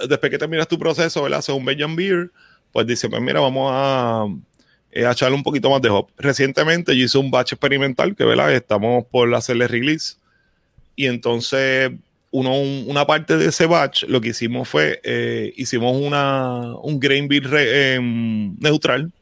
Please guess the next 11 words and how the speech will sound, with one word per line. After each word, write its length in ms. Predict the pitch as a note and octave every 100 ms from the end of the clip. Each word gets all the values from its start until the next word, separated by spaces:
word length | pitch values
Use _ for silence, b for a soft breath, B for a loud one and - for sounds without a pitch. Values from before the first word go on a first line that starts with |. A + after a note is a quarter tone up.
| _ b b _
Y 60 | -
al 60 | A#2
último 240 | A#2 D#3
le 80 | D3
hicimos 280 | - A#2+ B2
un 640 | C#3+ C3+ C3+ C3+ C3 B2+ D3
Whirlpool, 440 | E3 C3+ D3 F3+ -
¿verdad? 200 | A#2+ C#3
Para 200 | C#3+ A2+
que 60 | A2
entonces, 560 | G#2 G#2 - B2+ -